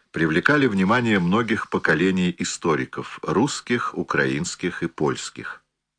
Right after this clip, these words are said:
Множество исследований, посвященных этим событиям, впечатляет и все еще продолжает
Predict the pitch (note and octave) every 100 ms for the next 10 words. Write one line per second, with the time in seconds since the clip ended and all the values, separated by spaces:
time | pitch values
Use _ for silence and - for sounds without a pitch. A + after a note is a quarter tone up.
0 | _ _ _ _ _ _ _ _ F2 A#2+
1 | D3+ A#2 - - D2+ C#2 - D2+ D2+ D#2
2 | E2+ E2 F2 F2 _ - - - F2+ -
3 | E2+ - F#2 F2 F2 F#2 F2 E2+ - B2
4 | - F2 - - D#2+ _ _ _ _ -
5 | - - - F2 - D2+ D2 E2+ - _
6 | _ _ _ - E2 - G#2+ C3+ C#3 -
7 | A#2 A#2 A#2 F2 D2+ C#2+ C2 D2 D#2 -